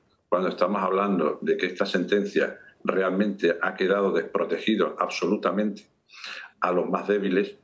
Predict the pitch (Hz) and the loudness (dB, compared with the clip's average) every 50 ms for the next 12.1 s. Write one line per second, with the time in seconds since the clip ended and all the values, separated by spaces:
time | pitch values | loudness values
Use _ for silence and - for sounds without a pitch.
0 | _ _ _ _ _ _ _ _ _ _ - 95 95 92 90 87 87 87 85 85 | _ _ _ _ _ _ _ _ _ _ 2 4 4 6 6 6 6 4 4 2
1 | - - 90 87 87 87 87 - - - 95 95 98 95 - 104 98 98 98 - | 0 0 0 0 2 0 0 -2 0 0 0 0 0 0 0 2 2 2 0 -2
2 | - - - _ - 85 82 95 98 85 78 - - - - - - - - _ | -4 -12 -16 _ -6 0 2 2 4 4 0 0 -2 -4 -6 -6 -10 -14 -14 _
3 | _ _ _ _ - - - _ _ _ _ _ _ - 113 107 - - - _ | _ _ _ _ -20 -20 -20 _ _ _ _ _ _ 0 2 2 0 -4 -10 _
4 | _ _ _ 101 95 87 - - 113 107 98 - 110 - 92 87 - - - - | _ _ _ 0 0 0 0 -2 -2 0 2 2 2 2 2 0 -2 -2 -4 -4
5 | 104 - - _ _ _ - - - - _ _ 101 104 101 98 90 - - - | -4 -4 -6 _ _ _ -20 -20 -20 -20 _ _ 2 4 4 4 2 0 0 2
6 | 98 95 92 92 90 87 87 - 98 92 87 - 92 92 104 117 120 135 123 - | 4 4 6 4 4 2 2 0 0 0 0 0 2 4 4 4 2 0 -2 0
7 | - 123 127 123 - - 113 113 117 113 104 107 - - _ _ _ _ _ - | 2 2 2 2 2 0 2 2 2 0 -2 -4 -10 -16 _ _ _ _ _ -20
8 | - - _ - 90 90 90 90 85 82 - - - - - - - - 107 101 | -20 -20 _ 0 2 4 4 4 4 2 0 -2 -8 -6 -2 -2 0 2 2 2
9 | 98 104 104 98 104 113 117 101 101 101 117 - - - - - 90 90 85 78 | 2 2 4 4 6 6 6 4 4 4 2 0 -4 -8 -4 0 2 2 4 4
10 | 85 85 92 95 95 95 92 90 87 87 82 78 - - - 107 104 92 82 78 | 4 4 4 4 2 2 2 0 0 0 0 -2 -2 0 2 2 2 2 0 -2
11 | 73 65 - - - 85 82 82 82 80 80 76 - - - 98 107 95 82 78 | -2 -2 -2 0 0 2 2 2 2 0 0 -2 0 2 2 4 4 4 2 -2
12 | - - | -4 -6